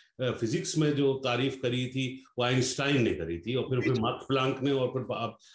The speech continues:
Speaker 1: आज के जो, अ, साइंसदान हैं वो, अ, इस बात पे यकीन रखते हैं, उनको सा-, साबित हुआ है, उन्होंने साबित किया है मुख्तलिफ तहकीकात के जरिए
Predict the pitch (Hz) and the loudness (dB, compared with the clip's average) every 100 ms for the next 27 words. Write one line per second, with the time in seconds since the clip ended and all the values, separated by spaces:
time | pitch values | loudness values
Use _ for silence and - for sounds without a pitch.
0 | _ 120 147 156 175 160 160 147 - _ | _ 0 0 2 2 2 2 0 -8 _
1 | _ 113 117 113 113 110 - _ _ _ | _ -2 0 2 0 -2 -6 _ _ _
2 | - 127 147 143 139 160 190 139 113 104 | -4 0 2 2 0 2 4 4 2 0
3 | 101 120 123 113 _ _ - 110 113 113 | 0 -2 -2 -6 _ _ -4 0 2 2
4 | 113 139 - 135 147 160 131 107 202 208 | 0 -4 -2 -2 0 0 2 2 0 2
5 | 170 151 - 123 117 151 180 - _ _ | 0 0 -2 0 2 0 -2 -4 _ _
6 | _ 135 120 120 135 123 113 - 120 123 | _ -2 -2 2 2 2 0 0 0 0
7 | 95 - 117 135 214 - 127 117 104 117 | -4 -2 0 0 -2 0 2 2 2 0
8 | 117 117 117 110 110 127 160 - 123 113 | 0 2 0 0 -2 -2 -4 0 0 2
9 | 107 - 113 - 98 95 104 113 - 117 | 0 -2 -4 -2 -4 -4 -4 -4 -2 -2
10 | 113 135 | 0 -2